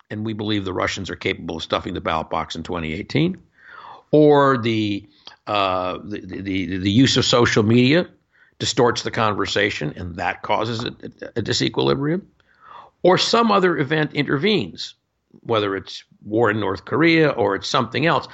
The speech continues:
All of these factors are swirling around, and everybody listening to my voice today, they know that.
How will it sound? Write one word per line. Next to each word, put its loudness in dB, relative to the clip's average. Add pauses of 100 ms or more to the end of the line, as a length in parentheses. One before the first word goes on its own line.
(440)
All 6
of 2
these -4
factors -6
are -4
swirling 4
around, 2 (380)
and -2
everybody -2
listening -4
to -6
my 2
voice 0
today, -2 (160)
they 2
know 4
that. -14